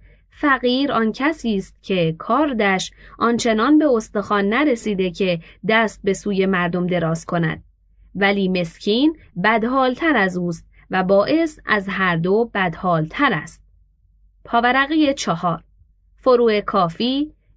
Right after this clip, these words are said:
جلد سه، صفحه پانصد و یک، حدیث شانزده. ادامه متن. و در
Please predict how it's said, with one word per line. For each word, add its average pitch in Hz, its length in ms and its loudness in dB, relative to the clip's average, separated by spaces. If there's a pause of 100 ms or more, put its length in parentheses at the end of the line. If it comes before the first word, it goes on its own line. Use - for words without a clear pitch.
جلد 196 460 2
سه، 240 480 0 (240)
صفحه 302 600 2
پانصد 214 560 0
و 175 100 0
یک، 247 480 0 (200)
حدیث 262 460 0
شانزده. 180 840 0 (1040)
ادامه 254 540 2
متن. - 420 -8 (640)
و 214 100 0
در 254 160 2